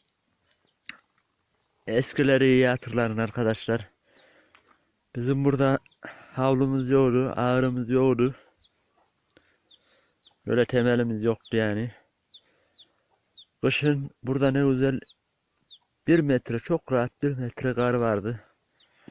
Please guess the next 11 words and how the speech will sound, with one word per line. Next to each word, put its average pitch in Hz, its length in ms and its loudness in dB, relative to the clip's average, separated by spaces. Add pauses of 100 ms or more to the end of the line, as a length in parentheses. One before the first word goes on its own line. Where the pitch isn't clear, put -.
(180)
Ta 135 640 0
dedemin 131 360 0
evi 131 220 0
var 117 140 2
şurada 117 420 -2
ileride. 117 640 -4 (2000)
Buradan 120 280 -2
yüz 117 300 -8
elli 123 260 0
metre 117 360 -4
falan. 113 320 -2